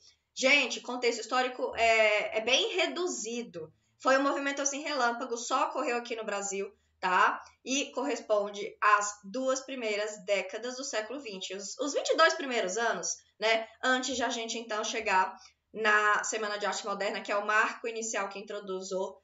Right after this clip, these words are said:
modernismo no Brasil, tá? Então, olha que interessante, mesmo autores modernistas, se por um acaso, se porventura tivessem publicado antes disso,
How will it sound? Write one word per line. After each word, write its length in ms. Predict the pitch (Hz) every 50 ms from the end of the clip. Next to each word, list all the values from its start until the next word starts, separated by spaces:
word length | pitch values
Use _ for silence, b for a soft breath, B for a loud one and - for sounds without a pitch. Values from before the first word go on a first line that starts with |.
| _ _ _ -
modernismo 540 | 202 208 208 226 220 220 180 180 - 190
no 80 | 180 180
Brasil, 360 | 202 214 214 214 165 151 - -
tá? 320 | - 190 196 269 269 B B B B B B _
Então, 200 | - 226 247 294
olha 120 | 330 370
que 100 | 359 -
interessante, 540 | - - 359 277 262 254 - 226 208 214 226
mesmo 460 | 226 240 277 302 349 392 523 - 359
autores 360 | 311 285 - 262 233 220 226 220
modernistas, 920 | 196 180 175 175 180 202 226 226 220 226 - - - - - - - - _ _ _
se 260 | - - - 339 -
por 180 | - - 294 285
um 140 | - 427
acaso, 400 | 392 349 359 - - 220 208 -
se 140 | - 254 -
porventura 500 | - 370 381 349 277 277 - 277 233 233
tivessem 440 | 220 - 226 214 208 196 - - 196
publicado 520 | 196 208 196 190 196 196 - 180 180 175
antes 280 | 175 180 - - 277 254
disso, 260 | 233 214 - - -